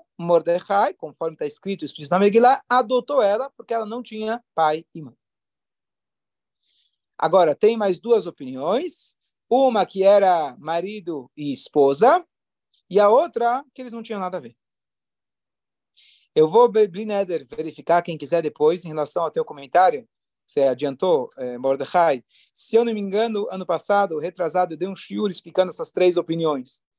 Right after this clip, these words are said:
Peraí. Primeiro, não, você não pode ter uma discussão entre fatos. Ou é uma, ou é outra.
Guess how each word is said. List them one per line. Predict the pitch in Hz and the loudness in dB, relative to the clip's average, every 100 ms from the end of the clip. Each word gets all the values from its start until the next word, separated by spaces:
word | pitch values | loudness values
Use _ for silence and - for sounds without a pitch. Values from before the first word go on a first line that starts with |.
| _ - | _ 0
Peraí. | 147 135 123 _ _ _ _ _ _ _ - | 2 2 -2 _ _ _ _ _ _ _ -6
Primeiro, | 185 208 269 359 - | 0 4 4 2 -6
não, | 208 214 226 | -6 -6 -6
você | - | -6
não | 214 | -4
pode | 214 220 | 2 2
ter | 226 | 4
uma | 214 | 0
discussão | - 220 - 208 208 | -2 -8 -2 0 0
entre | 269 247 | -4 -2
fatos. | 196 165 - - - - | 2 2 0 -16 -20 -2
Ou | 233 247 208 | 0 2 0
é | 175 | -4
uma, | 170 185 233 - | -8 -14 -14 -4
ou | 214 | -2
é | 302 285 | 2 2
outra. | 220 - | 0 -6